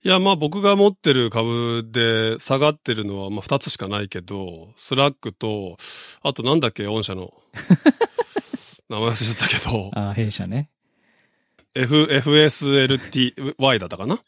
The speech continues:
Speaker 2: ああ。
Speaker 1: うん。そこの二つしかないんで、<laughs> これはもうなんか、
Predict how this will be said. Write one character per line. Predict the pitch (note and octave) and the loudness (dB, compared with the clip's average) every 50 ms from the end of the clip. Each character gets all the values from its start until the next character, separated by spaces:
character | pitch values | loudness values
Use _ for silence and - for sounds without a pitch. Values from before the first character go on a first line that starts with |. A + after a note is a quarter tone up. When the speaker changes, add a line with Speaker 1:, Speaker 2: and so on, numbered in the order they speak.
| _ _ | _ _
Speaker 2:
あ | - G#2 G2 F#2 F2+ | -12 -10 -10 -10 -12
あ。 | F2+ F2 F2 F2 F2 F2 F2 - _ - | -14 -14 -14 -14 -16 -16 -18 -20 _ -10
Speaker 1:
う | B2 A2 G#2 G#2 G2 F#2+ F#2+ G2 | -8 -6 -6 -6 -8 -10 -12 -12
ん。 | |
そ | G#2 - C3 B2 | -10 -10 -6 -2
こ | C#3 D#3 | 0 2
の | D#3+ D#3 | 2 2
二 | D#3 E3 D#3+ | 2 0 -4
つ | D3+ F3 | -4 -4
し | D3 | -4
か | - G#2+ | -2 -2
な | G#2 A2+ A2+ A2 | -2 0 -2 -2
い | G#2 | -2
ん | G2+ | -4
で、 | G2+ A2+ G#2+ A2 F#2+ F2+ E2+ F2 - - - - - | -4 -4 -2 -2 -4 -4 -8 -12 -16 -18 -18 -18 -18
<laughs> | - - - - - | -18 -18 -18 -18 -10
こ | - - C#3+ | -6 -2 0
れ | D#3 E3+ | 2 4
は | F3+ F3 F3 | 4 4 4
も | F3 F3 E3 D#3+ C3 | 4 4 4 4 4
う | A#2+ | 4
な | A#2 A#2+ | 2 0
ん | B2 A#2 | 0 0
か、 | - A2 F#2+ F2+ F2+ | -2 -4 -4 -4 -6